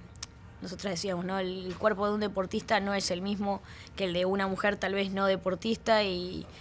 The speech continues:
estar en la revista esta, en la cual es, son todos cuerpos de deportistas, digo, bueno, es una forma de, de demostrar que también somos mujeres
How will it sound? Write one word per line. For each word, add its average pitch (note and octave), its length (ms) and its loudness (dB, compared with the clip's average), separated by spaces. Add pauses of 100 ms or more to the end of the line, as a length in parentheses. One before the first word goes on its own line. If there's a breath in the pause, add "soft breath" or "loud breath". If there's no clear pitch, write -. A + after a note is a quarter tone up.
(160 loud breath)
estar G#3+ 280 8
en A3 100 8
la G#3+ 100 10
revista A3+ 320 4
esta, F3 380 0
en F#3+ 100 -4
la F3 120 -2
cual F3+ 180 2
es, E3+ 160 -2 (160)
son F#3 140 -6
todos A#3 200 8
cuerpos G3+ 380 8
de F#3+ 80 4
deportistas, G#3 920 4 (320 loud breath)
digo, G#3+ 140 0
bueno, A3 200 6
es G#3+ 100 0
una G#3+ 160 6
forma A3+ 360 6
de, F#3+ 320 2
de G3 120 -4
demostrar G#3 440 4
que A#3+ 100 4
también G3+ 380 4
somos G#3 300 4
mujeres G#3+ 640 4